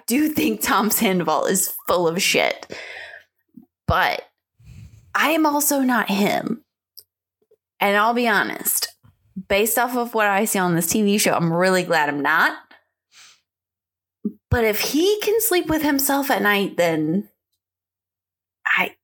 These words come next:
you know, okay. Okay. <laughs>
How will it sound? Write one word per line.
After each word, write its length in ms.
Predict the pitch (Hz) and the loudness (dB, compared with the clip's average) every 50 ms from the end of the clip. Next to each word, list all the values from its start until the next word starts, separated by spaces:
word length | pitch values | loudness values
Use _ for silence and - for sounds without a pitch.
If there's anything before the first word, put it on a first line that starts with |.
| _ _ | _ _
you 100 | 196 202 185 | 0 0 2
know, 340 | 180 160 151 151 - 196 - _ - - - _ _ _ _ _ _ _ _ _ _ _ _ _ - | 2 2 0 -2 -4 -6 -10 _ -20 -20 -20 _ _ _ _ _ _ _ _ _ _ _ _ _ -6
okay. 640 | 196 202 - 311 320 320 294 262 254 247 247 - - _ _ _ _ _ _ _ _ _ _ _ _ _ _ _ _ _ _ _ _ _ _ _ _ _ _ _ _ _ _ - - | -6 -4 -2 0 2 2 2 2 0 -2 -4 -8 -16 _ _ _ _ _ _ _ _ _ _ _ _ _ _ _ _ _ _ _ _ _ _ _ _ _ _ _ _ _ _ -6 -6
Okay. 600 | 208 - 311 302 285 254 233 220 220 - - - | -2 0 0 2 2 2 2 0 0 -2 -4 -10
<laughs> 40 | - | -12